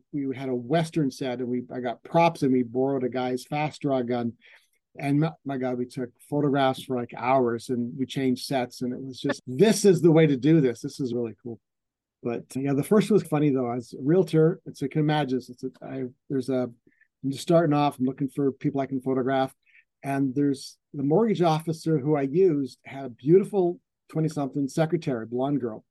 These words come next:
And so I was in his office and I was thinking, "Gee, we could already," I said, "Do you think Karen would be interested in being a model for me for a photo shoot?" And he, and he goes, "I don't know." And my thought was he would, I would leave,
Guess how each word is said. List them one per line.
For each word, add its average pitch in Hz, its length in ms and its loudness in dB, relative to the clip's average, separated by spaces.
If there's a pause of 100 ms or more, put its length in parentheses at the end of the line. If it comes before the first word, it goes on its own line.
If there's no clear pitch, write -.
(640)
And 135 400 -2
so 139 520 -2 (200)
I 139 120 -8
was 151 100 -2
in 165 60 2
his 139 160 0
office 127 380 -4
and 143 80 -8
I - 20 -4
was 127 100 -10
thinking, 131 240 -6
"Gee, 170 180 -2
we 143 200 -2 (240)
could - 180 -2
already," 156 280 8
I 127 40 2
said, 127 320 -4
"Do 180 60 2
you 156 140 2
think 254 280 0 (400)
Karen 196 280 0
would 175 100 2
be 170 100 2
interested 175 500 -4
in 160 100 -2
being 165 340 -2
a 143 40 -10
model 139 360 -2
for 170 180 -8
me 180 160 -4
for 170 160 -6
a 151 60 -2
photo 165 280 -6
shoot?" 196 360 -6
And 131 180 -4
he, 165 220 2 (120)
and 135 100 -6
he 143 40 -2
goes, 160 160 4
"I 160 160 4
don't 135 240 0
know." 196 280 0
And 147 120 0
my 208 240 4
thought 165 320 2
was 131 480 -6
he 214 280 0
would, 170 380 6 (680)
I 180 120 2
would 180 160 8
leave, 135 360 0